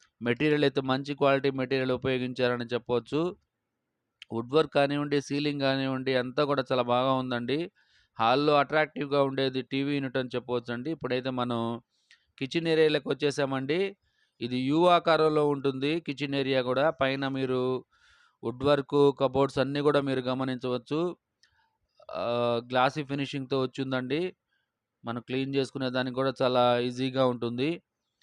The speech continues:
ఈ టీవీ యూనిట్ ఒకసారి కవర్ చేస్తున్నాం చూడండి. కల-, మంచి కలర్‌ఫుల్ లైట్స్‌తో ఉందండి. హాల్‌లో చాలా లుక్ వచ్చింది. పక్కనే మీరు ఎదురుగా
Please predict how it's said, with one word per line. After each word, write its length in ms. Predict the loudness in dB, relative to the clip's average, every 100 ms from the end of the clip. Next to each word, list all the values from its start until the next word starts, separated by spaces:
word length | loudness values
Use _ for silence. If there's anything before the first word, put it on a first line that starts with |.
| _ _ -14
ఈ 80 | -8
టీవీ 300 | -4 0 0
యూనిట్ 300 | 0 2 0
ఒకసారి 340 | 0 0 0
కవర్ 280 | 2 2 4
చేస్తున్నాం 360 | 0 -2 -2 -2
చూడండి. 340 | 0 -2 -2 -2
కల-, 280 | 0 0
మంచి 280 | -2 -4 -8
కలర్‌ఫుల్ 480 | -2 2 2 0 0
లైట్స్‌తో 360 | 0 0 -2 -2
ఉందండి. 380 | -2 -2 -2 -2
హాల్‌లో 420 | 2 2 4 0
చాలా 240 | 0 -2 0
లుక్ 260 | -2 0
వచ్చింది. 420 | 0 0 -2 0 -2 -4 _ _ _ _ _ _ _ _ _ _ -4
పక్కనే 400 | -2 0 -2 0
మీరు 240 | -2 0 2
ఎదురుగా 420 | 2 2 2 4